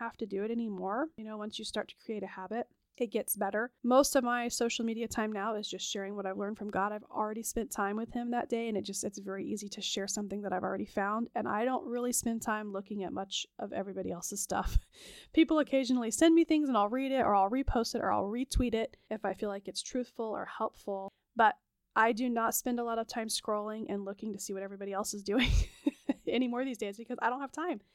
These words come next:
And it might take for you moving your Facebook and Instagram or whatever, if you have Snapchat, I don't have that. If you have TikTok, I don't have that either. But any of these apps that are time consuming, that are taking you away from your family, your children, time with God,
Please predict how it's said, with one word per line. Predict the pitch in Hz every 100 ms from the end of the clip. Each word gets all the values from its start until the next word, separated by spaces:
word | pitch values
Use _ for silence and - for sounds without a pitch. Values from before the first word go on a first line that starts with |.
| -
And | 254 247
it | 254 240
might | 247 294 -
take | 285 277 - -
for | 240
you | 226 226 247 285 294 -
moving | 233 220 254 269 247
your | 233 220 -
Facebook | 262 262 - 233 214
and | 202
Instagram | 247 - 233 226 214 208
or | 196 196 196 196 _
whatever, | 240 220 214 208
if | 202
you | 220
have | 202
Snapchat, | - 208 - 214
I | 214
don't | 208
have | 196
that. | 185
If | 196 233
you |
have | 202
TikTok, | 214 - 214 -
I | 214
don't | 202
have | 202 196
that | 208
either. | 226 196
But | 185 196 _ _ -
any | 285 302
of | 269
these | 262
apps | 247 -
that | 226
are | 214
time | - 240 254
consuming, | 254 247 233 226 226 226 214
that | 190
are |
taking | 196 240 247 233
you | 226 214
away | 190 208
from | 226 208
your | 185
family, | - 226 226 220 220 214
your | 185
children, | 196 208 202 208 202 202 _ -
time | - 220 214
with | 220 -
God, | 196 190